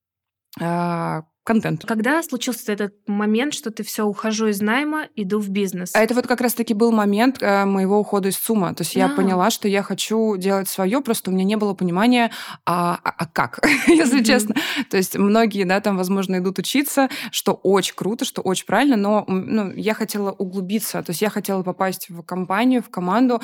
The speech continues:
Speaker 1: чтобы понять, как вообще работают бренды изнутри, если
Speaker 2: Мгм.
Speaker 1: честно. Я, ну, то есть я хотела понять, а, каких людей брать в команду. Ну,
Speaker 2: Мгм.
Speaker 1: то есть у меня вообще не было никакого,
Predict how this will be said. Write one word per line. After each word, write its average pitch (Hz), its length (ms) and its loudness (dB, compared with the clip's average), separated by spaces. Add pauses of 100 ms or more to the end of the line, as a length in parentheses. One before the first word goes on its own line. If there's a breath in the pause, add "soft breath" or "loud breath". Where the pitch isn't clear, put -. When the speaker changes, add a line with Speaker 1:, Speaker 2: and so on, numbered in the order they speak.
(120 loud breath)
Speaker 1:
чтобы 190 280 -6
понять, 202 360 0
как 196 220 0
вообще 190 240 -6
работают 180 680 -4
бренды 175 480 -2
изнутри, 170 440 -2
если 180 180 0
Speaker 2:
Мгм. 202 80 -4
Speaker 1:
честно. 170 420 -2 (240 loud breath)
Я, 185 260 0
ну, 196 180 -4
то 160 80 -6
есть - 120 -8
я 170 80 -4
хотела 175 360 -4
понять, 175 440 -4 (340 loud breath)
а, 165 360 2 (140)
каких 185 380 -6
людей 180 380 -2
брать 160 400 -2
в - 80 -12
команду. 165 540 0
Ну, 165 60 2
Speaker 2:
Мгм. 190 100 0
Speaker 1:
то 202 60 -4
есть 160 180 -6
у - 20 -10
меня 180 180 -4
вообще 190 220 -6
не 202 120 -2
было 175 120 -8
никакого, 165 520 -4